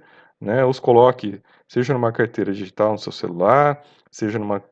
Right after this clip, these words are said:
cold wallet mesmo, daquelas carteiras frias que, né, não estão conectadas à internet, que são aqueles hardwares, né, que você vai lá, instala lá naquele pro-, naquele compu-,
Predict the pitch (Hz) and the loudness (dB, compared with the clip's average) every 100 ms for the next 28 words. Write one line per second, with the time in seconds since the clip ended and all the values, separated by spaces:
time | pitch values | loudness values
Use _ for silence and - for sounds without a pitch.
0 | _ - 104 98 95 104 98 - 92 95 | _ -2 -2 2 4 4 2 -6 -4 -4
1 | 98 95 - 95 - 104 98 87 - 104 | -4 -6 -6 -6 -6 -6 -6 -6 -6 -4
2 | 104 - 98 90 87 117 135 110 95 104 | -4 -6 -10 -8 -2 -2 -2 -4 -8 -10
3 | - 101 101 - 101 95 98 - 87 90 | -10 -8 -8 -4 -2 -2 -6 -6 -4 -2
4 | 117 139 - - - 92 - - - _ | -2 -4 -8 -16 -10 -10 -12 -20 -20 _
5 | - - 98 90 104 104 120 113 90 - | -14 -6 -6 -4 2 4 2 0 -4 -4
6 | 113 196 - _ _ _ _ - 95 - | -4 -4 -10 _ _ _ _ -14 -12 -8
7 | 101 104 95 104 104 92 - 98 110 101 | -2 0 4 2 2 -4 0 4 4 2
8 | 92 98 95 - - 98 92 90 95 - | 0 -4 -10 -14 -8 -6 -6 -8 -12 -10
9 | 95 110 | -12 -12